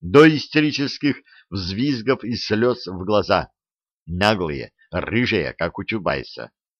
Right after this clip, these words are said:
Ну, того, которого. А, лучше не вспоминать, за едой особенно. А среди наших из группы у меня корефанов так и не образовалось. Они какие-то всё стрёмные, по новым временам.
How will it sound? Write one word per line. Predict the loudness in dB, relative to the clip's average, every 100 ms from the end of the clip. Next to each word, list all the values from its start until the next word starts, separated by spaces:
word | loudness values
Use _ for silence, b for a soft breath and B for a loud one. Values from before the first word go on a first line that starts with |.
| _ _ -10
Ну, | -6 -4 -4 -8 _
того, | 0 2 0
которого. | -4 -6 -4 -6 -6 -10 -14 _ _ _ _ _ _ -2
А, | -2 -2
лучше | -8 -4 -4
не | -4
вспоминать, | -6 -6 -6 -4 -4 -6 -8 _ _ _ _
за | -8 -2
едой | -2 -2 -2 -4
особенно. | -6 -8 -10 -12 -16 -18 -20 _ _ _ _ _ _ _ _ _ _
А | 2 2
среди | 4 0 2 0
наших | 2 2 2 -6
из | -6 -6
группы | -4 -4 -4 -6 -6
у | -4
меня | -4 -2 0 0 -4 _ _ -2
корефанов | 0 0 2 2 2 -6
так | -4 -4 -2
и |
не | -2
образовалось. | 0 0 0 0 0 2 0 -4 -14 -20 _ _ _ _ _
Они | -2 0 2 0
какие-то | 0 -6 -2 -6 0 2 2 -2 _ -4
всё | -2
стрёмные, | -2 -2 -2 0 0 0 -2 -4 -4 -6 -2
по | -2
новым | 0 0 -2 -4
временам. | -4 -2 -2 0 -2 -4